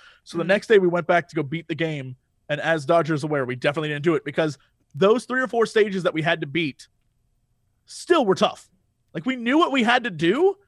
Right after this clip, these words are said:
Speaker 1: and we still had a hard time doing it. And even
Speaker 2: Mm.
Speaker 1: Dodger, who, like, destroyed it on her own, when she came to play with me, two player is much different and much more difficult than single player.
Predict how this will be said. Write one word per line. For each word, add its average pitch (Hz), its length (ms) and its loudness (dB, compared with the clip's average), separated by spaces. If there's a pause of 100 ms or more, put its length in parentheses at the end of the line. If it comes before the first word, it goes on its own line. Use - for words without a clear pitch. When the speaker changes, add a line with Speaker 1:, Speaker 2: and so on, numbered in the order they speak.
(440)
Speaker 1:
and 240 180 -2
we 254 100 -6
still - 520 0
had 208 140 2
a 156 40 0
hard 147 220 0
time 143 160 -4
doing 127 220 -8
it. 120 160 -10 (260)
And 220 80 -4
even 302 180 -4
Speaker 2:
Mm. 202 40 -4
Speaker 1:
Dodger, 247 260 2
who, 226 80 0
like, 196 180 2
destroyed 208 460 0
it 196 80 4
on 180 120 -2
her 185 120 2
own, 175 320 0 (280)
when 170 120 -8
she 240 220 -8
came 226 200 -4
to 196 80 -8
play 214 160 2
with 196 120 6
me, 294 360 -8 (960)
two 302 240 2
player 233 300 4
is 160 200 -2
much 151 540 -2
different 143 400 -4
and 135 80 -8
much 135 180 -8
more 139 120 -6
difficult 120 380 -6
than 113 140 -12
single 107 260 -16
player. 82 340 -18